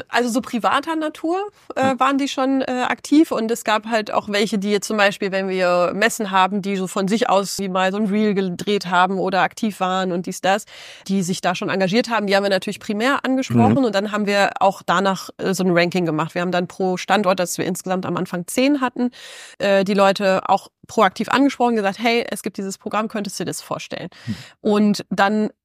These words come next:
Speaker 1: alle anderen sind jetzt auf der Backup-Liste für den Fall, dass andere, äh, mal keine Lust mehr haben oder vielleicht keine Zeit mehr haben oder das Unternehmen verlassen.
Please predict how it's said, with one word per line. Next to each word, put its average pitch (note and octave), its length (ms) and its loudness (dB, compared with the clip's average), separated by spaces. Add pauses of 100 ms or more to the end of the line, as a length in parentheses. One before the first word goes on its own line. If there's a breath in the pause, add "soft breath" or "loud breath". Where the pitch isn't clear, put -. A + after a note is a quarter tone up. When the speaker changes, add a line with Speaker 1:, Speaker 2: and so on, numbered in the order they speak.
(140)
Speaker 1:
alle A3+ 180 4
anderen A3+ 200 2
sind G#3 160 -2
jetzt G3+ 160 -6
auf - 60 -10
der G3+ 100 -4
Backup-Liste G#3 680 0
für - 160 -4
den G3+ 140 2
Fall, G#3 240 2
dass G3 160 0
andere, F#3 640 2
äh, F#3 200 2
mal F3+ 520 2
keine A3 180 2
Lust G#3 240 0
mehr F#3+ 140 2
haben F3+ 200 6
oder F3 140 0
vielleicht F3+ 180 -6
keine A3+ 160 0
Zeit F#3+ 280 2
mehr F#3 100 0
haben F3+ 180 0
oder F3 100 -4
das F3+ 100 -4
Unternehmen G3+ 340 -6
verlassen. F#3+ 520 -4